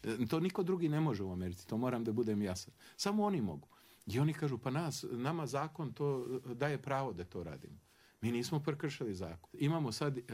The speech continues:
ovu najnoviji skandal u Americi gde je muž gospođe Pelosi. Imamo dva skandala, u stvari. Jedan da je uhapšen,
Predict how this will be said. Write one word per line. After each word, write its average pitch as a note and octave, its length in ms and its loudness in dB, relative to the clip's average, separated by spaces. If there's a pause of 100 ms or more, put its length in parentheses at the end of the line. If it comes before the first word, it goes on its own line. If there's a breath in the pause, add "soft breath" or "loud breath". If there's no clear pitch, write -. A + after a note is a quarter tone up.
(320)
ovu A2 280 2
najnoviji C3+ 500 2
skandal C3 460 0
u A2 100 2
Americi A#2+ 640 0
gde G#2 380 2
je F#2+ 60 0
muž C3+ 420 2
gospođe G2 460 -2
Pelosi. F2 440 -4 (580 loud breath)
Imamo A2+ 340 2
dva A#2+ 260 0
skandala, F#2+ 500 -4
u F2 40 -4
stvari. F#2 340 0
Jedan A2+ 300 0
da G#2 100 0
je F#2+ 300 0
uhapšen, D3 540 -2